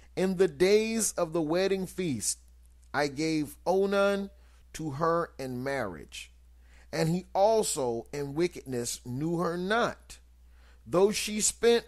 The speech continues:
with her a year. And when I threatened him, he went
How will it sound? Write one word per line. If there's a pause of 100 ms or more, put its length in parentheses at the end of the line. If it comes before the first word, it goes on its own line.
with
her (300)
a
year. (1800)
And
when
I
threatened
him, (200)
he
went